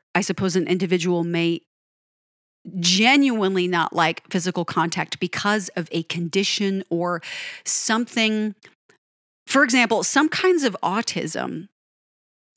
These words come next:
physical contact is, is almost, i-, it's almost a bad thing or a painful thing. You know, you can't get too close to people. You can't approach them sometimes.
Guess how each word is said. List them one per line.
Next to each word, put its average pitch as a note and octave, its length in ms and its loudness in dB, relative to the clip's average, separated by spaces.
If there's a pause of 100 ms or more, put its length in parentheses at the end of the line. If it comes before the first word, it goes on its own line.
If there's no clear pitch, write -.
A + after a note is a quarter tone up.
physical B3 400 2
contact G#3 480 2
is, F#3 200 0
is F3+ 280 -2
almost, F4+ 640 2 (1120)
i-, G#3 140 -4
it's A#3+ 200 2
almost C4+ 320 4
a C4 40 2
bad G3 360 2
thing G3 240 0
or F3+ 100 2
a F3 60 -2
painful E3+ 580 -4
thing. - 380 -10
You F3+ 100 0
know, F3 60 2
you F3 140 -2
can't B3 340 -2
get G#3+ 160 0
too - 160 -2
close F#3+ 420 -2
to F#3+ 100 -4
people. G3 220 -2
You F3 100 -4
can't G3 280 -2
approach F3+ 380 -2
them F3 120 -2
sometimes. E3+ 680 -4